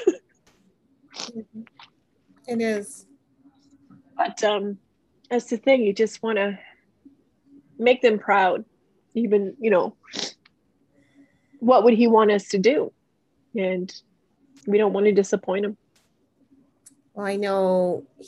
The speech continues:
Speaker 2: he will be and is very proud of you too. And the way that you've really collectively sort of linked arms and,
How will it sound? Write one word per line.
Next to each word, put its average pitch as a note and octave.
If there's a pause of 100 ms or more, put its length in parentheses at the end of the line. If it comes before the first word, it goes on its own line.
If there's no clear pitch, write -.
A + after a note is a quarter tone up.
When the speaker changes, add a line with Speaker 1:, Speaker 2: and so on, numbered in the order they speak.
Speaker 2:
he F#3+
will F#3+
be F3+ (800)
and F3+
is E3+ (100)
very D#3
proud C#3+
of C#3
you C3+
too. C#3 (1080)
And F3+
the F3+
way E3+
that E3+
you've E3+ (160)
really G3
collectively D#3+ (160)
sort F3
of E3+
linked F3
arms E3
and, D3+